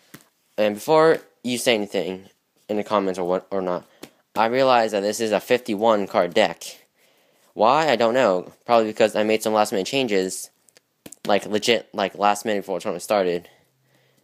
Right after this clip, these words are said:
And I guess I miscounted or something, but... Uh, fifty-one cards. Uh, I know I'm gonna take out, like, Sh-, Kyriels and some Bethniels maybe in a no seal, grade two no seal. And I'm definitely gonna make some changes, but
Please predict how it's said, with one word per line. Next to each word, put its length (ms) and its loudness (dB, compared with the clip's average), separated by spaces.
And 380 -2
I 220 0
guess 220 0
I 40 0
miscounted 540 0
or 60 0
something, 480 -4
but... 260 -6
Uh, 180 2
fifty-one 380 0
cards. 360 4
Uh, 260 0
I 60 -4
know 140 2
I'm 60 2
gonna 100 2
take 240 -2
out, 280 2
like, 480 -4
Sh-, 140 -18
Kyriels 540 2
and 240 -4
some 180 -6
Bethniels 480 -2
maybe 320 0
in 100 -2
a 140 -6
no 100 -2
seal, 460 -2
grade 180 -6
two 160 -8
no 140 -4
seal. 320 -6
And 260 -6
I'm 160 -4
definitely 300 0
gonna 80 2
make 100 -2
some 80 -6
changes, 320 -2
but 320 -2